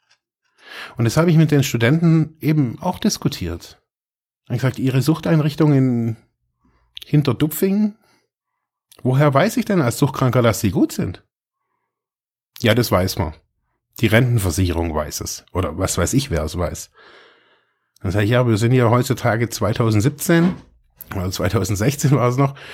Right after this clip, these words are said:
mündige Bürger. Ich jetzt heutzutage würde gucken. Ich jetzt bin erfahren und ich bin ja trotzdem noch ein Suchtkranker. Ich bin nicht davor gefeit, dass mich irgendwann mal irgendwie wieder irgendwas einholt und mich von den Füßen holt.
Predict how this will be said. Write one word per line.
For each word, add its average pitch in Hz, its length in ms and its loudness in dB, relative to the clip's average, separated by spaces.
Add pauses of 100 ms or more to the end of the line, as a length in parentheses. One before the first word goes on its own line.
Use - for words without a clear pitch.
(260)
mündige 110 580 4
Bürger. 151 480 -2 (1040)
Ich - 160 -4
jetzt 139 200 0
heutzutage 135 580 0
würde 151 320 2 (160)
gucken. - 440 -4 (140)
Ich 131 180 0
jetzt 151 240 -2
bin 151 300 2 (220)
erfahren 151 520 0
und 98 120 0
ich - 120 -6
bin 123 120 0
ja 110 100 2
trotzdem 254 400 -2
noch 131 140 4
ein 104 100 2
Suchtkranker. 87 720 -4 (720)
Ich - 180 -8
bin 113 120 0
nicht - 460 0
davor 110 280 0
gefeit, 92 600 -6
dass 95 180 -4
mich 101 200 -4
irgendwann 101 420 0
mal 104 140 2
irgendwie 104 400 0
wieder 104 180 0
irgendwas 104 360 0
einholt 117 520 2
und 113 100 -2
mich 113 240 -6
von 135 160 0
den 139 100 4
Füßen 139 400 2
holt. 87 300 -10